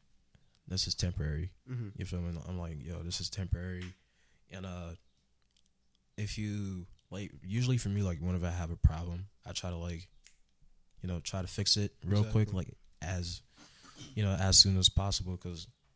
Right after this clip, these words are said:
Speaker 1: I ain't trying to go to bed having
Speaker 2: Right.
Speaker 1: to worry about that shit.
Speaker 2: Exactly.
Speaker 1: That's usually my thing. Like, if I got a problem,
Speaker 2: Mm-hmm.
Speaker 1: the same day, so I ain't gotta worry about it the next day. Or try to get it done within the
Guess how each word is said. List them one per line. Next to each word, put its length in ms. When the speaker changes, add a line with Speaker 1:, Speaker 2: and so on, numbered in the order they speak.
Speaker 1:
I 60
ain't 100
trying 200
to 40
go 140
to 60
bed 420
having 200
Speaker 2:
Right. 40
Speaker 1:
to 60
worry 160
about 260
that 180
shit. 240
Speaker 2:
Exactly. 300
Speaker 1:
That's 120
usually 400
my 140
thing. 320
Like, 100
if 140
I 60
got 160
a 40
problem, 480
Speaker 2:
Mm-hmm. 200
Speaker 1:
the 60
same 300
day, 340
so 160
I 20
ain't 100
gotta 120
worry 160
about 240
it 120
the 80
next 260
day. 220
Or 400
try 240
to 60
get 180
it 120
done 220
within 240
the 160